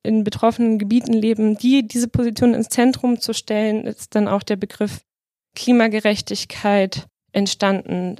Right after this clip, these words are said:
als Begriff auch die Kämpfe gegen die Klimakrise mit den Kämpfen gegen soziale Machtverhältnisse so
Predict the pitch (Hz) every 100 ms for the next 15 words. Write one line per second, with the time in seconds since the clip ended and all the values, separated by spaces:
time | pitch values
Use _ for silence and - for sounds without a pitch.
0 | - 196 185 - - - 214 - 196 -
1 | - 185 - 196 - 190 190 185 190 185
2 | - 202 180 - - 190 190 190 185 185
3 | - - 190 - 190 180 190 185 185 -
4 | 202 - 190 185 180 185 - 190 190 190
5 | 185 180 - 185 180 185 175 - 180